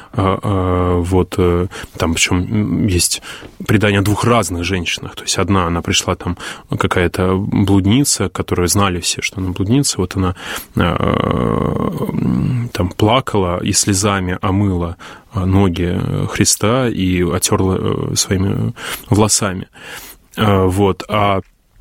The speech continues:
в другом месте, вот в том числе Иоанн описывает, что именно вот она взяла нарт и возлила, э, на, м,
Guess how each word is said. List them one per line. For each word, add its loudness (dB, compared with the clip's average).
в 0
другом 4
месте, 0
вот -8
в -12
том -4
числе -2
Иоанн 2
описывает, -2
что -2
именно 0
вот -4
она 4
взяла 2
нарт 0
и 4
возлила, 2
э, 0
на, 2
м, 2